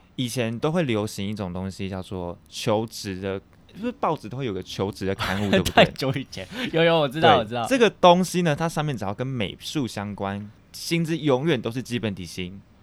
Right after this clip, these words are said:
Speaker 2: 他们是用薪水去定义一个职业的声望，这样子。
Speaker 1: 对，没有错。呃，我还是会希望用学校的名声来让他们开心。对。
Speaker 2: 结果怎么样？
Speaker 1: 我很认真地说，当年呢，会计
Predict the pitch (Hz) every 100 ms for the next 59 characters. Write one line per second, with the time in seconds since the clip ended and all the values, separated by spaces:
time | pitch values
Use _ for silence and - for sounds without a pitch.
0 | - - - - 180 185 160 - 156 151
1 | - 135 135 110 95 113 - 117 110 107
2 | 107 110 107 - 104 113 101 87 92 87
3 | 90 82 90 87 92 90 123 - 92 85
4 | - - 90 80 - - - - - _
5 | 104 95 90 90 95 95 95 104 - 170
6 | - - 139 117 - 104 104 - - -
7 | - - 139 113 98 - 110 110 160 113
8 | 95 104 113 120 131 104 98 98 98 90
9 | - 82 - - 104 98 107 87 85 -
10 | 90 82 82 80 - _ _ - 170 156
11 | 135 123 - - 139 151 143 143 139 131
12 | 117 117 110 110 113 135 151 127 107 104
13 | 107 - 139 - 113